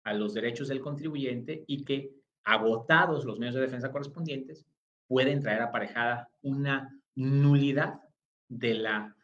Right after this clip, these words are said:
carga impositiva determinada por la autoridad fiscal en función de la violación de los derechos sustanciales que se transgreden en esta etapa preconclusiva.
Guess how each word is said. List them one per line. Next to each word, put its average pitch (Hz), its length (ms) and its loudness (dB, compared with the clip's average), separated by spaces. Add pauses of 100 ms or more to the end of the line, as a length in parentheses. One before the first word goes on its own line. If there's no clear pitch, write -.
(160)
carga 131 340 4
impositiva 139 840 -6
determinada 117 920 -6 (400)
por 95 140 -6
la 92 80 -8
autoridad - 400 -18 (140)
fiscal 254 320 -12 (1200)
en 117 160 -6
función 127 640 -6
de 127 500 -4
la 113 240 0
violación 110 540 -2
de 120 80 -2
los 127 180 0
derechos 151 480 0 (380)
sustanciales 185 1600 4 (760)
que 113 160 2
se 120 420 -2 (460)
transgreden 110 840 2 (240)
en 110 140 0
esta 107 180 -4
etapa 110 340 -6
preconclusiva. - 680 -20